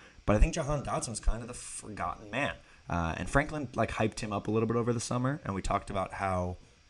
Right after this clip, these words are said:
when Franklin hypes someone up, they typically, typically comes to fruition. The two that he talked about all offseason, you heard Jahan Dotson, you heard, uh, Jason Oweh. So Dotson, Dotson's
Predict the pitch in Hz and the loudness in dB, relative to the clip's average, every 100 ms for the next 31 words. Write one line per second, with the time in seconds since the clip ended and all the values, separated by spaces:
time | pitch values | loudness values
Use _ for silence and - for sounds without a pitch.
0 | - - 104 104 110 113 107 - 107 - | -12 -4 6 6 6 4 4 4 2 -2
1 | 104 110 117 - 98 - 107 - 101 101 | 0 4 4 2 -2 0 0 -2 -4 -4
2 | 95 - 123 127 127 127 - - 113 110 | -2 2 4 4 4 4 8 8 8 4
3 | 95 - - - - - - 120 110 104 | 2 -2 -10 -20 -10 -4 0 2 4 2
4 | 104 101 104 95 98 101 101 - 92 87 | 2 0 0 0 0 2 2 2 0 -2
5 | 87 - - - 90 87 92 101 123 117 | -4 -8 -14 -10 -6 -6 -2 2 4 4
6 | 113 120 117 - - - 87 95 98 98 | 4 0 -4 -8 -12 -6 -4 -2 -2 -4
7 | - 92 92 95 95 - 90 90 87 71 | -4 -4 -2 -2 -2 -2 -4 -2 0 0
8 | - - - - - 92 87 - - - | -2 -10 -18 -4 2 4 2 -2 -8 4
9 | 117 131 135 117 123 135 139 120 - | 6 6 0 0 2 2 0 -2 -4